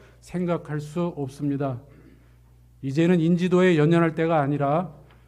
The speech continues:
구민 안전을 위한 정책적 성과로 보여줄 시점입니다. 강동구의 안전도는 이름이 새겨진 현수막이 아니라 실질적인 치안 정책과 협력 체계로 개선되어야 합니다.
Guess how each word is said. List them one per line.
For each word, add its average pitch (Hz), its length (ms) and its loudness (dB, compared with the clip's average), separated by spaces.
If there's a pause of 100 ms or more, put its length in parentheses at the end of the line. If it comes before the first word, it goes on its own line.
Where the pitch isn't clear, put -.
(120)
구민 180 280 4
안전을 165 460 4
위한 175 240 2
정책적 175 720 -2
성과로 180 680 2
보여줄 151 400 0
시점입니다. 139 800 -4 (840)
강동구의 208 500 6
안전도는 180 880 4
이름이 185 360 4
새겨진 190 420 0
현수막이 202 600 -2
아니라 151 480 0 (260)
실질적인 190 1000 -2
치안 202 400 0
정책과 165 680 -2 (280)
협력 202 500 -2
체계로 196 500 0
개선되어야 147 760 0
합니다. 131 440 -2